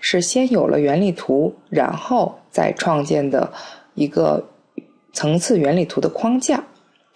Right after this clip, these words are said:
好了，关于上次课的复习我们就到这里。你对上次课还有印象吗？如果没有印象，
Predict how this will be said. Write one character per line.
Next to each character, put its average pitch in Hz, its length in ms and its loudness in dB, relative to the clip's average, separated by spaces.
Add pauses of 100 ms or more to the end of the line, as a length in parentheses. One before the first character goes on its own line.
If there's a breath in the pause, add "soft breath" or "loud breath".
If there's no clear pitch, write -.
(520 loud breath)
好 151 120 0
了， 202 240 0 (120)
关 240 160 0
于 233 60 2
上 240 220 0
次 233 100 -8
课 247 140 0
的 196 100 2
复 - 180 -4
习 190 240 0
我 180 140 2
们 - 80 -2
就 170 100 0
到 196 160 2
这 220 200 2
里。 - 260 0 (120)
你 - 140 -4
对 185 160 0
上 202 200 0
次 208 100 -2
课 208 160 0
还 190 140 2
有 196 100 4
印 226 240 4
象 202 180 2
吗？ 170 360 0
如 160 120 0
果 156 120 0
没 143 160 0
有 151 120 2
印 151 220 0
象， 151 240 -2